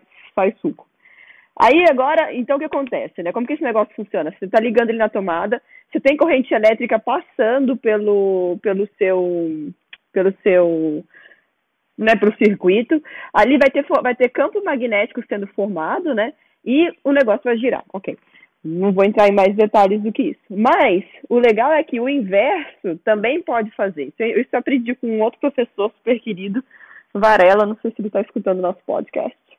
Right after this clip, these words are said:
mas eu aprendi com ele. E aí eu usei isso também nas minhas aulas, quando eu dava aula.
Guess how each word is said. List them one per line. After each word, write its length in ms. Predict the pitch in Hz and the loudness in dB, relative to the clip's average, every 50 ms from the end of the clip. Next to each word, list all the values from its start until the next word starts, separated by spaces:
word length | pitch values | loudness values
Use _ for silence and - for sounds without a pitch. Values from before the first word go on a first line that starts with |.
| _ _ | _ _
mas 160 | - 190 185 | -10 -8 -4
eu 60 | 185 196 | -2 -2
aprendi 320 | 208 196 190 190 185 175 | -2 0 -2 -2 -2 -4
com 180 | 185 - 262 208 | -4 -2 0 0
ele. 220 | 185 190 202 226 - - - - - _ _ - | 0 0 0 -4 -10 -14 -20 -20 -20 _ _ 2
E 80 | 196 | 4
aí 100 | 208 214 | 6 8
eu 160 | 220 233 240 | 8 6 6
usei 240 | 254 254 240 254 233 | 4 4 2 2 0
isso 100 | 254 - | 0 -2
também 240 | - 302 262 233 220 | -4 -4 -2 -2 -2
nas 140 | 214 226 269 | -2 -2 -4
minhas 320 | 233 233 226 233 254 262 | -4 -4 -4 -4 -4 -2
aulas, 240 | 247 196 185 196 214 | -2 -2 -2 -4 -6
quando 120 | - 240 202 | -6 -8 -8
eu 60 | 196 | -4
dava 260 | 196 196 202 214 233 208 | -2 -2 -2 -2 -2 -2
aula. 260 | 170 147 143 - | -2 -4 -4 -8